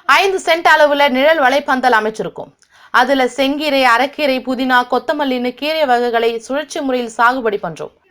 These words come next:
பச்சை கத்திரி, நீலவரி கத்திரி, மூலனூர் வெள்ளை கத்திரி, உஜாலா கத்திரி, கருவேப்பிலை, வெண்டை, அவரை, பூசணி, அரசாணி, முருங்கை, பப்பாளி, வெங்காயம், குண்டு மிளகாய்,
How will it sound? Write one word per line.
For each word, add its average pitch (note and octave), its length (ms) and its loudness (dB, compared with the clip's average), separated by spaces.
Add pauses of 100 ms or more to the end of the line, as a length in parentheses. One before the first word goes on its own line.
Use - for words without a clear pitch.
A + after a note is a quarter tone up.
(340)
பச்சை C4+ 320 0
கத்திரி, C#4+ 400 -4
நீலவரி D4 520 0
கத்திரி, C4 520 -4 (180)
மூலனூர் D#4 500 0
வெள்ளை A#3+ 320 0
கத்திரி, A#3+ 540 -4 (260)
உஜாலா F4+ 440 2
கத்திரி, C#4 400 -2
கருவேப்பிலை, C#4+ 680 0
வெண்டை, C4+ 380 0
அவரை, A#3+ 420 0
பூசணி, C4 580 -4 (300)
அரசாணி, D4+ 540 0
முருங்கை, C#4 520 -2
பப்பாளி, C#4 540 2
வெங்காயம், C4+ 560 2
குண்டு B3+ 300 -4
மிளகாய், B3+ 460 2